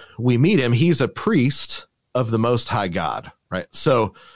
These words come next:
um, under the Noahic covenant, he exists as a priest. This is why sometimes you hear,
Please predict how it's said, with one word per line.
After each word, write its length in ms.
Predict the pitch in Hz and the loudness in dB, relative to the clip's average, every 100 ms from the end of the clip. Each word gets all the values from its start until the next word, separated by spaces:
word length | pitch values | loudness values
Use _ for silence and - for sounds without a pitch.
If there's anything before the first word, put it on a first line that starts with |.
| _ _ _ - | _ _ _ -6
um, 240 | 117 98 98 | -2 -2 -4
under 260 | 117 127 113 | -2 0 0
the 100 | 110 | 0
Noahic 600 | 110 107 117 139 - - | 0 0 0 0 -4 -6
covenant, 480 | - 110 95 92 95 | -4 -2 -2 -4 -4
he 180 | - 101 | -2 -2
exists 580 | 87 95 92 - - 85 | -2 -4 -4 -6 -10 -12
as 60 | |
a 60 | 82 | -10
priest. 460 | - 90 71 - | -6 -6 -6 -4
This 140 | 135 139 | -2 0
is 100 | 135 | 0
why 200 | 117 110 | 0 -2
sometimes 560 | - 143 151 131 117 | -2 -2 -2 -2 -2
you 80 | 110 | -2
hear, 420 | 98 110 104 98 | 0 0 0 -2